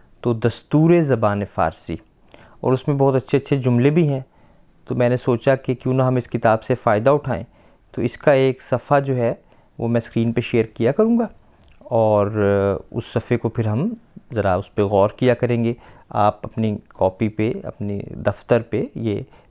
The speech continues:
लिखा करेंगे चीज़ें अच्छे तरीके से। तो हम ज़्यादा अब टेक्निकल, अ, इंशाल्लाह ताला उसमें जा रहे हैं, ज़बान को सीखने की तरफ। और इसमें जो ग्रामर जब हम पढ़ते हैं या दस्तूर पढ़ते हैं,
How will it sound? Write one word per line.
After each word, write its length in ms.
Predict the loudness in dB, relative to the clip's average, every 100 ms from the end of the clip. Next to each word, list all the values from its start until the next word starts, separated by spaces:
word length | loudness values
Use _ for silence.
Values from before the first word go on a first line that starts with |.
| -8
लिखा 260 | -4 -2
करेंगे 300 | -2 -2 -4
चीज़ें 320 | -4 -4 -4 -6 _ _ -14
अच्छे 240 | -10 -6
तरीके 320 | -6 -6 -8
से। 180 | -10 -8
तो 140 | -2 -2
हम 120 | 2
ज़्यादा 340 | 2 4 4
अब 160 | 2 -2 -20 -20 -20 -6
टेक्निकल, 560 | -6 0 0 2 0 -2 -10 _ _ _ -8
अ, 100 | -2 0 0 0 -2 -2 -2 -4 -8 -12 -14 -14
इंशाल्लाह 480 | -12 -4 -2 -2
ताला 340 | 0 0 2 0
उसमें 500 | -2 -8 -8 -4 -2
जा 200 | 0 0
रहे 100 | 0
हैं, 180 | -2 _ _ _ -12
ज़बान 460 | -6 -2 0 0 0
को 160 | -4 -10
सीखने 380 | -6 -6 -4
की 100 | -4
तरफ। 260 | -2 -4 -4 _ _ _ _ -18 -2
और 220 | 0 2
इसमें 340 | -2 0 0
जो 460 | 2 2 4 0 -4 _ -20 -16 -2
ग्रामर 480 | 2 2 4 0
जब 260 | 0 -2 -4
हम 140 | -8 -4
पढ़ते 320 | -4 -4 -4
हैं 160 | -2 -2
या 100 | -4
दस्तूर 520 | -6 -12 -2 0 0
पढ़ते 360 | -2 -4 -4
हैं, 100 | -6